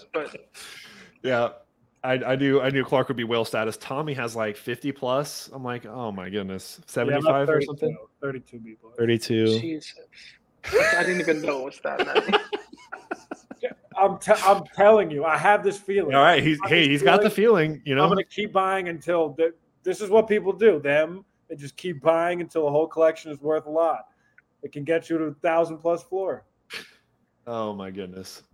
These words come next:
Speaker 2: That's, that's great. Dilly, thank you. Appreciate that, man. Point twos, point twos forever, old money forever. Um, any final ones? I know we were mentioning Equine a little bit earlier. Gotta love, gotta love Equine.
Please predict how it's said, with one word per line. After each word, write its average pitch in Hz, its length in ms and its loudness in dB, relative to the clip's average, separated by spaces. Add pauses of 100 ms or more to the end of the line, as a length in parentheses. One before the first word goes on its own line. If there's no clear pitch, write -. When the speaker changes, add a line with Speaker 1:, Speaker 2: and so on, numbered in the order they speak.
(540)
Speaker 2:
That's, 90 460 -16 (120)
that's 64 200 -18
great. - 300 -10 (840)
Dilly, 123 400 2 (560)
thank 131 220 4
you. 117 180 2 (440)
Appreciate 117 400 -2
that, 107 180 0
man. 104 180 -6 (600)
Point 117 240 -6
twos, 113 340 -6 (100)
point 127 220 -6
twos 120 160 -6
forever, 113 320 -2
old 113 180 -2
money 107 160 -4
forever. 104 460 -4 (720)
Um, 113 460 -4 (640)
any 147 140 4
final 156 300 4
ones? 165 300 0
I 131 100 0
know 139 80 0
we 131 140 2
were 123 140 0
mentioning 139 340 0
Equine 127 300 2
a - 20 0
little 123 140 0
bit 120 100 0
earlier. 117 320 4
Gotta 113 220 0
love, 110 380 0
gotta 113 160 -2
love 110 160 -2
Equine. 107 540 -8